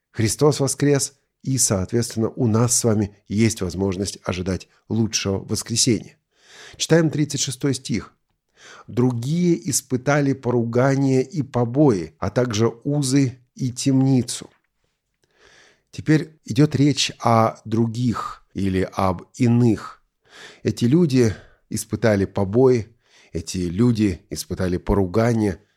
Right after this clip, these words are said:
насмешки, издевательства. Эти люди испытали темницу.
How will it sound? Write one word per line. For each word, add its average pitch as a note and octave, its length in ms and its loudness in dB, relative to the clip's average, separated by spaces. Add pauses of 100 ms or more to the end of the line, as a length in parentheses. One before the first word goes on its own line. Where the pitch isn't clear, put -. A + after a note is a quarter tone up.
насмешки, F#2+ 800 -6
издевательства. F#2 960 -6 (500)
Эти A2 240 0
люди A2+ 480 2
испытали G2+ 720 -2 (100)
темницу. A#2 720 0